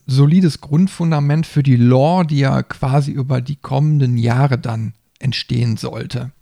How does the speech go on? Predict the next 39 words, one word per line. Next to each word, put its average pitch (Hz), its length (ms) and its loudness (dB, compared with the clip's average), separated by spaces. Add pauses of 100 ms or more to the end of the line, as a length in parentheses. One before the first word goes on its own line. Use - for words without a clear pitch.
Na, 139 160 -6
da 131 100 -6
kommen 139 200 -8
wir 131 60 -6
ja 147 60 -8
gleich 151 280 -10
auch 139 60 -4
nochmal 139 260 -2
drauf 143 240 -8
zu 131 100 -8
sprechen. 135 480 -8 (720)
Und 131 400 -2
das, 151 140 0
finde 196 160 0
ich, 175 80 -6
ist 185 120 -8
so 185 60 -8
ein 175 80 -4
kleines 196 300 -6
Stückchen 156 340 -8
Zeitgeschichte. 160 840 -8 (140)
Also 151 200 -6
verlinken 151 400 -2
wir 156 120 -2
euch, 160 300 -4
guckt - 220 -14
da 156 80 -2
mal 143 180 -2
gerne 135 300 0
durch. 135 420 -2 (800)
Ähm, 147 520 0 (280)
das 143 240 -4
findet 156 240 0
man, 139 240 -2
glaube 147 360 -4
ich, - 340 -10
heutzutage 143 600 -4
nicht 151 300 -6
mehr 117 360 -4